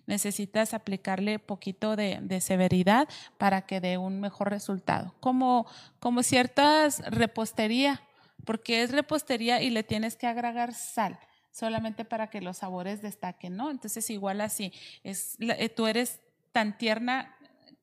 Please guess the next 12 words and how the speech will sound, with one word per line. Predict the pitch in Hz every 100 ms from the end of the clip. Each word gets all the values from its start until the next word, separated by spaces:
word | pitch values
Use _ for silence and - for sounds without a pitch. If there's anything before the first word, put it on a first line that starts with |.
| -
tan | 226 214 214
rica | 247 254 - 277
como | 240 214 208
una | 208
repostería | 226 247 - 214 202 196 202
fina, | 214 277 269 339 - - -
pero | - 226
necesita | 220 214 220 208 196 220
un | 220
poquito | 233 226 214 233 220 -
de | 196 190
sal | - 311